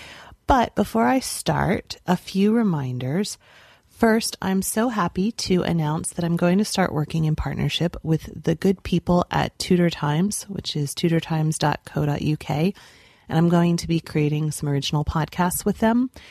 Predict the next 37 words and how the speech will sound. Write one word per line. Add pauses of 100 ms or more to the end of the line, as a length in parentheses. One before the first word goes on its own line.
(300)
You
will
have
noticed
that
last
month
I
interviewed
Melita
Thomas
on
Lady
Margaret
Beaufort, (580)
and
you
will
see
more
content
like
that
coming
jointly
between
us. (520)
And
they
are
an
incredibly
well-researched
site,
a
repository (400)
of